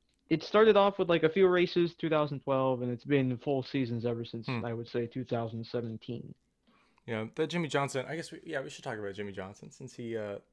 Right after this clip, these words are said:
Speaker 2: he just recently competed in his last, uh, nascar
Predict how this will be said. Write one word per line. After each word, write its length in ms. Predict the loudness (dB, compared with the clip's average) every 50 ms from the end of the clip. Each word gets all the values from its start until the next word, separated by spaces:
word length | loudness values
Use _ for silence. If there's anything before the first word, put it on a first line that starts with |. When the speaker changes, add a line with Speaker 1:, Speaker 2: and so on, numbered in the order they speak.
| _ _
Speaker 2:
he 220 | -14 -14 -14 -14 -18 -20 _
just 240 | -14 -14 -14 -14 -16 _ -12
recently 380 | -10 -10 -10 -10 -10 -10 -12 -12
competed 580 | -12 -14 -18 -18 -14 -12 -10 -8 -8 -10 -10
in 100 | -10 -10 -10
his 200 | -12 -12 -12 -10
last, 500 | -8 -6 -6 -6 -8 -10 -14 -20 -20 -20 _ _ _ _ _ _ _ _ -14
uh, 240 | -12 -10 -10 -10 -12 -14 -10
nascar 560 | -8 -8 -8 -8 -10 -12 -10 -10 -8 -8 -10